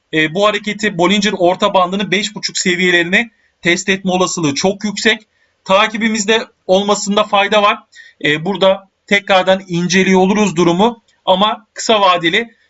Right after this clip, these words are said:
güzel karlar görünüyor arkadaşlar. Bugün, e, bir B T C ile ilgili, e, tekrardan bir güncelleme yapmak istiyorum bir videoda. Eğer izlerseniz bence faydalı olacaktır. Launch Luna U S T C ile ilgili olarak da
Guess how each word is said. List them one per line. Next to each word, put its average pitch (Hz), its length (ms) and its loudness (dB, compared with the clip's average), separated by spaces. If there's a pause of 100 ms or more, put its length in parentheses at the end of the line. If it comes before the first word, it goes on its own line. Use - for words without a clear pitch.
(120)
güzel 170 380 -2
karlar 190 520 0 (340)
görünüyor 180 460 2
arkadaşlar. 156 680 0 (400)
Bugün, 247 480 0 (220)
e, 180 240 -2
bir 202 200 -4
B 214 180 0
T 226 160 2
C 240 160 -2
ile 226 180 0
ilgili, 214 440 -2 (180)
e, 170 180 -2
tekrardan 214 580 0
bir 208 100 -8
güncelleme 196 600 0
yapmak 196 360 0
istiyorum 214 460 -2 (140)
bir 165 220 -2
videoda. 175 580 0 (240)
Eğer 175 240 0
izlerseniz 196 680 -2
bence 180 440 -2 (120)
faydalı 180 440 0
olacaktır. 185 560 -2 (520)
Launch 226 340 2
Luna 226 400 2
U 196 200 -4
S 220 240 0
T 220 200 -2
C 226 140 0
ile 214 100 -4
ilgili 214 260 -2
olarak 185 360 2
da 220 220 -4